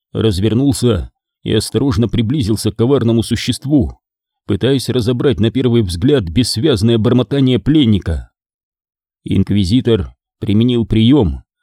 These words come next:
которому его когда-то обучил Мономах, и выделил в потоке невнятных звуков пророческие нотки.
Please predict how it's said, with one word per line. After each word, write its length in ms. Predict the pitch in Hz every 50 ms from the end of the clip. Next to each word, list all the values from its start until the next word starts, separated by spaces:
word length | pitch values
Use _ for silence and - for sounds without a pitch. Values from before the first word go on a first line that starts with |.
| _ _
которому 440 | - 101 - - 120 147 143 135 131
его 220 | 131 127 147 135
когда-то 420 | - 123 113 110 123 139 120 - 113
обучил 400 | 110 104 117 - - 135 139 120
Мономах, 680 | 117 117 117 120 123 143 147 117 85 - - - _ _ _ _ _ _ _ _ _ _ _ _ _
и 200 | - - - 101
выделил 440 | 98 98 117 117 110 113 110 107 101
в 140 | 82 - -
потоке 400 | - 104 87 - 127 110 - 110
невнятных 520 | 110 110 98 92 117 127 - - 110 95 80
звуков 560 | 82 95 127 131 - 117 107 - - - _ _ _ _ _ _ _
пророческие 760 | - - 104 110 107 120 135 117 - 120 - - - 120 117
нотки. 560 | 110 127 156 156 - - - 95 73 65 -